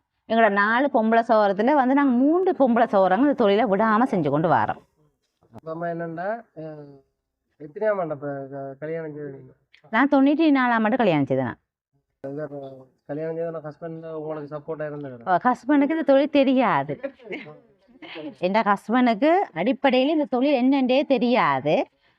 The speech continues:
Speaker 1: ஆரம்ப-, அப்ப ஆரம்ப-, நான் தான் இந்த தொழில் செஞ்சு வந்தேன். அப்ப நான் இதை ஆரம்பி இப்ப மண்டு சொல்லேக்க அவர் பிசினஸ் செய்து வந்தார், கடை வச்சு செய்து வந்தவர்.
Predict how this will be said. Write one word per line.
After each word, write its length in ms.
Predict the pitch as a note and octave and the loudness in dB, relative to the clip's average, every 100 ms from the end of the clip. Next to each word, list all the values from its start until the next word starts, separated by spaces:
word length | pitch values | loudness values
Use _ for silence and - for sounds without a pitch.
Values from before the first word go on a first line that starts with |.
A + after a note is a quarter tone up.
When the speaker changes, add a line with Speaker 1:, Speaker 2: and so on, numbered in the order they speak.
| _ | _
Speaker 1:
ஆரம்ப-, 540 | - A#3+ A#3+ B3 A#3+ | 0 2 2 2 2
அப்ப 460 | E3+ F3 A3 A3+ G3+ | 2 2 4 4 4
ஆரம்ப-, 460 | D3 A#3 B3 B3+ F#3 | 2 2 0 0 2
நான் 280 | A3 A3+ | 2 2
தான் 140 | C#4 C#4+ | 2 2
இந்த 160 | A#3 | 2
தொழில் 100 | A3 | 0
செஞ்சு 240 | A3+ G3 F#3 | 0 0 2
வந்தேன். 180 | E3 G#3 | 2 2
அப்ப 220 | G3+ A3 | 0 2
நான் 300 | G3 G#3+ B3+ | 2 2 2
இதை 120 | A#3 | 4
ஆரம்பி 380 | G#3 A#3+ B3 A#3 | 2 2 0 -2
இப்ப 260 | D#3+ A3+ | 0 0
மண்டு 260 | A#3 G#3 G3 | 2 2 0
சொல்லேக்க 560 | G3+ F3+ F#3 F#3 F3+ G3+ | 2 2 4 4 2 2
அவர் 260 | G#3+ A3+ G3+ | 0 0 -2
பிசினஸ் 300 | G#3 A#3 - | 0 0 2
செய்து 160 | D#3+ | 2
வந்தார், 160 | D3 C#3+ | 2 2
கடை 180 | F#3 F#3 | 2 2
வச்சு 280 | E3 F3+ | 0 -4
செய்து 280 | D#3 E3 D3+ | 0 0 2
வந்தவர். 400 | C#3+ C3+ C3+ F3+ | 2 0 0 -2